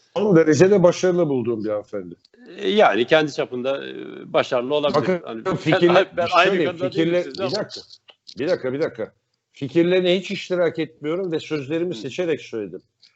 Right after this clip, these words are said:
Speaker 1: "Sevmedim ama çok beğendim." dedim.
Speaker 2: Anladım,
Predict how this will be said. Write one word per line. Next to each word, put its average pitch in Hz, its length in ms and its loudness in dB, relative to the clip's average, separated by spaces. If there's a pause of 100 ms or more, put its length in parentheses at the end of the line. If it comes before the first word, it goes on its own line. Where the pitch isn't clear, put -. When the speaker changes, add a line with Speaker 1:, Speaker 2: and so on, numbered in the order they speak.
(140)
Speaker 1:
"Sevmedim 185 880 0
ama 180 180 0
çok - 300 -6
beğendim." 98 440 -8
dedim. 78 200 -18 (360)
Speaker 2:
Anladım, 127 360 -4